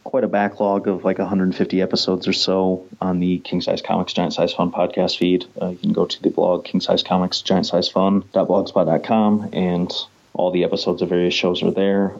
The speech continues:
Uh, the show is currently on hiatus. Hopefully those, uh, episodes are still active. They were at the time of this recording. I'm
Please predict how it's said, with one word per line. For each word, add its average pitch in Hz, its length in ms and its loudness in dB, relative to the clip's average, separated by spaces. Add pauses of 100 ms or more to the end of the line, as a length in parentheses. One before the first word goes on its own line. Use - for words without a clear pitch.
Uh, 65 220 0
the 64 60 0
show 95 340 0
is 92 100 -2
currently 98 340 0
on 92 240 2
hiatus. 107 840 0 (380)
Hopefully 143 300 0
those, 110 300 0
uh, 98 260 2
episodes 98 400 0
are 95 60 -2
still 95 260 0
active. 95 320 0
They 95 120 2
were 95 280 2
at 92 160 -2
the 92 120 0
time 92 240 -2
of 90 80 0
this 92 220 0
recording. 90 460 -2 (120)
I'm 85 200 -10